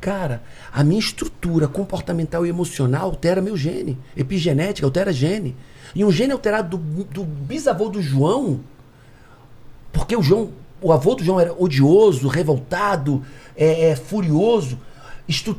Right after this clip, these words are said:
geneticamente vai passando também. E se manifesta, só que ele tá encapsulado, tá? Cromossomos gatilhos, ele não tava disponível, o cromossomo não tava disponível, né? Não tava, tava disponível, mas não tava acessível, e se manifestou no neto, no bisneto.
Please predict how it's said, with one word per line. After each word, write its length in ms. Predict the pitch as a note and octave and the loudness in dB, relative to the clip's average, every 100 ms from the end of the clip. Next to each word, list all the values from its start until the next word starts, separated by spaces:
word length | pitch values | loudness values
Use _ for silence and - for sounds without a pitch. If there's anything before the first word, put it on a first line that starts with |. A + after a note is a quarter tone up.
| - | 0
geneticamente 840 | E3 G#3 C#4 - A#3 F#3 C4 - | 2 2 0 -2 0 0 -2 -4
vai 160 | G3+ B3+ | -4 -2
passando 500 | - G3+ - B3+ D#4+ | -2 -2 0 0 0
também. 520 | - C#4+ E3+ B3+ A3 - - - - - - - | -2 0 2 2 0 -4 -8 -20 -20 -20 -20 -4
E 80 | A#3+ | 2
se 100 | - B3 | 4 4
manifesta, 540 | C#4 A#3 - C4+ B3+ | 4 4 4 2 4
só 80 | A#3 | 4
que 80 | A#3 | 4
ele 80 | A3+ | 4
tá 100 | A#3 | 0
encapsulado, 760 | G#3 - - F3+ E3+ - - - - - - - - - - | 0 0 4 4 4 0 -6 -14 -18 -20 -20 -20 -20 -20 -4
tá? 320 | - F#3+ A3+ - - - | 2 2 2 -6 -20 -6
Cromossomos 460 | - F#3 F3 G3 F#3 | 2 6 6 6 4
gatilhos, 640 | D#3+ D#3 - B3+ D#4+ E3+ | 2 0 2 2 4 4
ele 120 | F#3 | 4
não 120 | F3+ E3+ | 6 4
tava 200 | F3+ E3 | 4 2
disponível, 760 | - F3+ D#3 G3 B3+ G3 C3+ - - - | 0 4 6 6 4 4 2 0 -10 0
o 120 | D3+ | 4
cromossomo 380 | F3 F3+ F#3+ F3+ | 6 6 6 6
não 60 | |
tava 200 | E3+ F3 | 4 4
disponível, 640 | E3+ - D#3+ D#3+ A#3 F3 C3 - - - | 2 2 4 4 4 0 -4 -8 -6 2
né? 220 | D3+ G3 | 4 4
Não 100 | D#3+ | 4
tava, 180 | F#3 E3+ | 4 2
tava 180 | - D#3 | 2 0
disponível, 280 | - E3+ | 4 4
mas 80 | G3+ | 6
não 40 | F3 | 4
tava 160 | F3+ | 4
acessível, 580 | D#3+ D#3 C3+ A3+ A#3 F3 C3 - | 4 4 2 2 4 2 2 -4
e 80 | - | -2
se 140 | F3 G#3 | 0 2
manifestou 460 | A3+ G3 D#3+ G3+ | 2 4 2 4
no 100 | A3 | 4
neto, 320 | D#3+ F3 G3+ C#3+ | 6 6 4 2
no 80 | D#3 | 2
bisneto. 640 | D#3+ C3+ D#3 D#3 C3+ | 2 2 4 2 0